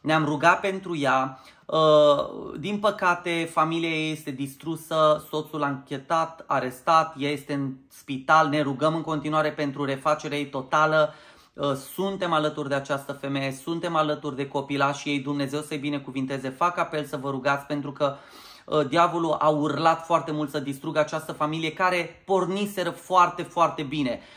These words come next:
Ei, um, se întorseseră la Dumnezeu, s-au cunoscut într-o biserică, uh, chiar au cerut și botezul, însă, așa cum ne spune Iisus Hristos,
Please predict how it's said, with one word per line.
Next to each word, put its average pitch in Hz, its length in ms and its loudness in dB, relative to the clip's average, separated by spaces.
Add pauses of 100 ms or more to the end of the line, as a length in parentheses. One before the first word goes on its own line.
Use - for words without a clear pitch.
(180)
Ei, 165 400 2
um, 160 340 0 (640)
se - 140 -6
întorseseră 170 600 -4
la 165 140 2
Dumnezeu, 151 520 -2
s-au 147 180 0
cunoscut 147 520 -4
într-o 175 240 -4
biserică, 151 840 2 (300)
uh, 147 240 4
chiar 165 180 2
au 160 100 4
cerut 160 280 -4
și 170 200 -2
botezul, 165 920 -2 (160)
însă, 185 520 0
așa 180 320 4
cum 208 140 -6
ne 190 120 -4
spune 170 520 -4
Iisus 165 400 -8
Hristos, 160 540 -4